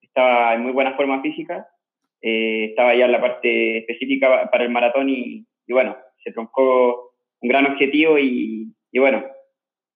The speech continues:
estamos todos en la misma, así que lamentable, porque estaba en muy buena forma física,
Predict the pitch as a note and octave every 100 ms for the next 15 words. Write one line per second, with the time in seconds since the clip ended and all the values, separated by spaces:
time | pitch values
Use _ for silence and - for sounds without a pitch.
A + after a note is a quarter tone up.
0 | _ _ _ A#2+ - C3 B2+ C#3 C#3+ C#3
1 | D3 D#3+ D#3 D3 C#3+ - C3+ B2+ B2 A#2+
2 | A#2+ A#2+ D3 C#3 A2 G#2+ _ - G#2 A#2+
3 | A#2 A2 A2 - _ _ - - B2+ B2
4 | B2+ B2+ C3 C3 C3 B2+ C3+ C#3 C3+ B2
5 | B2 A#2 -